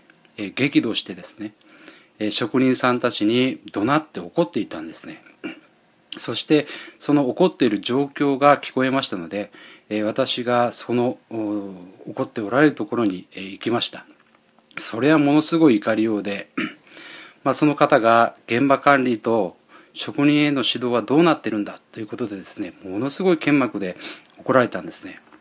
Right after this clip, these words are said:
私はひたすら、「すみません、すみません」、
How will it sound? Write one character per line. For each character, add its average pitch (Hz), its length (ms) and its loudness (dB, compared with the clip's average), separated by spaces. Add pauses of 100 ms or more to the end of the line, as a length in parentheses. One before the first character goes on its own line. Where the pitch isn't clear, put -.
(500)
私 139 280 0
は 143 80 6
ひ 131 100 -2
た 151 100 2
す - 120 0
ら、 139 220 6 (300)
「す - 180 -6
み 151 80 -6
ま 156 140 0
せ 170 160 4
ん、 151 100 0
す - 160 -8
み 151 100 0
ま 160 120 -2
せ 170 160 2
ん」、 143 80 -2